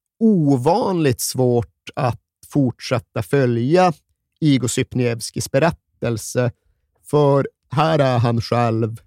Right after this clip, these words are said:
ofullständig. Han har ju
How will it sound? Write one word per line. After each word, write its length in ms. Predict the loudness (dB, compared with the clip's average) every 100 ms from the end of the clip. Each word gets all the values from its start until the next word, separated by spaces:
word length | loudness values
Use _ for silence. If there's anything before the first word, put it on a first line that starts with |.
| _ 0
ofullständig. 1120 | 2 2 0 0 0 0 0 -4 -4 -4 -4 -6 _ _ _ _ _
Han 180 | -2 2
har 220 | 2 2
ju 300 | 4 4 2